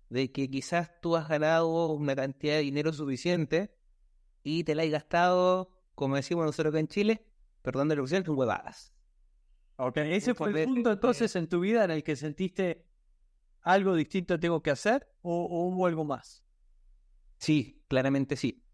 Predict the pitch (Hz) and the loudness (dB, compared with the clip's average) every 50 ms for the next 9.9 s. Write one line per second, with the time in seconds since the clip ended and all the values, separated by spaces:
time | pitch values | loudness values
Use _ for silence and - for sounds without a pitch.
0 | _ _ _ _ _ _ _ _ - 123 127 123 120 120 117 117 117 113 113 113 | _ _ _ _ _ _ _ _ -4 -2 -2 -2 -2 -2 -2 -2 -2 -4 -4 -4
1 | 113 110 110 110 110 110 107 107 113 - _ _ _ - - 160 165 156 143 156 | -4 -4 -4 -4 -4 -4 -4 -4 -6 -8 _ _ _ -8 -2 -2 -2 0 0 0
2 | 160 160 165 170 170 170 170 160 165 170 170 170 170 170 175 165 156 - _ - | 0 0 0 0 -2 -2 -2 0 0 0 2 2 2 2 0 -2 -4 -6 _ -12
3 | - 123 - - - 156 156 170 165 170 131 127 135 135 127 127 120 120 120 120 | -10 -10 -6 -2 0 0 2 2 0 -2 -2 -2 0 0 0 0 0 0 -2 -2
4 | 123 147 165 175 170 147 127 127 127 139 151 151 160 - _ _ - _ _ _ | 0 0 0 0 0 0 0 0 0 -2 -2 -4 -6 -10 _ _ -20 _ _ _
5 | _ - 123 127 123 135 127 123 117 117 - - 139 135 131 - - 139 127 117 | _ -6 -4 -2 0 0 2 2 2 2 0 0 -4 -4 -4 -2 -2 -2 -2 -2
6 | 117 107 110 110 113 120 127 - - 120 107 110 120 - - 131 123 120 113 110 | -2 -2 0 0 2 2 0 0 0 -2 0 0 0 -2 -2 -2 -2 0 0 0
7 | 107 - - _ - 123 123 127 131 123 110 110 104 101 - - 123 - - 131 | -2 -6 -8 _ -2 -2 0 0 0 0 0 0 -2 -2 -2 -2 -4 -2 0 0
8 | 117 107 110 113 117 123 131 127 120 110 113 110 107 101 - - 123 117 123 135 | 2 2 0 0 0 2 2 2 2 2 0 0 -2 -2 -2 -2 0 0 2 0
9 | 131 113 104 - 113 113 107 - 127 123 135 143 110 107 127 160 - | 0 -2 -2 -2 -2 -2 0 0 0 0 2 2 0 0 -2 -4 -6